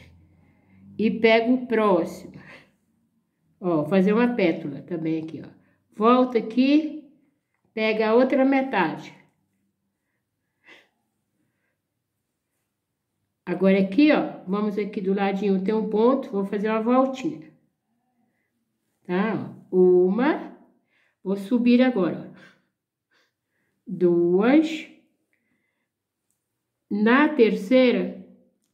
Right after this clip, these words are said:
só a metade. Quando eu falar só a metade, gente, é a metade do ponto, tá? Ó, pula esse ponto.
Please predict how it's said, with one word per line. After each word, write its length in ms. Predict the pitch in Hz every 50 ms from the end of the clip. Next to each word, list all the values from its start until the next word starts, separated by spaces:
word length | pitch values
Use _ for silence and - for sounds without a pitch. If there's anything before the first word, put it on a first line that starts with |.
| _ _ _ _ _ _ _ _ _ _ _ _ _ _ _ -
só 300 | - - - 214 208 214
a 40 | 233
metade. 720 | 247 262 262 254 247 226 185 156 - - - - - - - _ _ _ _ _ _ _ _ _ _ _ _ _ _ _ _ _ _ _ _ _
Quando 160 | - 240 262
eu 120 | 294 294
falar 340 | 294 254 220 208 196 196 196
só 220 | - - - 240 247
a 60 | 247
metade, 560 | 220 190 180 185 185 196 196 196 196 180 175
gente, 240 | 156 160 156 - 180
é 20 |
a 60 | 185
metade 580 | 185 190 190 185 190 185 190 180 185 180 - -
do 260 | 170 170 226 247 240
ponto, 420 | - - 143 - - - - - _
tá? 420 | - 202 220 254 330 - - - - - _ _ _ _ _ _ _ _ _ _ _ _ _ _ _ _ _ _ _ -
Ó, 240 | 160 147 156 151 - - _ _ _ _ _ _ _ _ _ _ _ _ _ _ _ _ _ _ _ _ _ _ _ _ _ _
pula 300 | - 247 262 254 214 196
esse 420 | 190 208 240 269 311 311 - 294 247
ponto. 720 | - - 202 196 202 226 240 247 - 302 - - - _